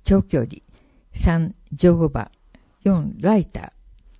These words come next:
一級建築士になる。小林亮さん、新宿。一、大学生。二、サッカー部、生徒会。三、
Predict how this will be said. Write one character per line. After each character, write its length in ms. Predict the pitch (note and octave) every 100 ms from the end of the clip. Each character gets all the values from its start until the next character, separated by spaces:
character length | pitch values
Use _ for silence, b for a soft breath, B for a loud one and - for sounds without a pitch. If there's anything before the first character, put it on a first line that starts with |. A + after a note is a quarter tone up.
| b b b b b b
一 180 | - G3
級 300 | - C#4 C#4+
建 280 | - C#4 B3+
築 300 | - - A#3
士 180 | - B2+
に 100 | A#2+
な 140 | B2+
る。 180 | A#2 F2+ _ _ b b b b
小 160 | - F#3+
林 440 | B3+ C4+ G#3 -
亮 260 | D#3 E3 B2+
さ 160 | - -
ん、 120 | - _ _
新 320 | - A#3 G#3+
宿。 360 | - - - - - b b b b _ -
一、 360 | E3 - D3 - -
大 200 | F#3+ G#3
学 220 | F#3+ F3+
生。 400 | - - - - -
二、 260 | D#3+ D3+ -
サ 200 | - G3
ッ 60 | G#3 -
カ 180 | B3+ A3+
ー 60 |
部、 200 | C#3+ - -
生 280 | - E3+ E3
徒 140 | D#3+
会。 320 | - A#2+ - - B B B B
三、 380 | - E3+ D#3+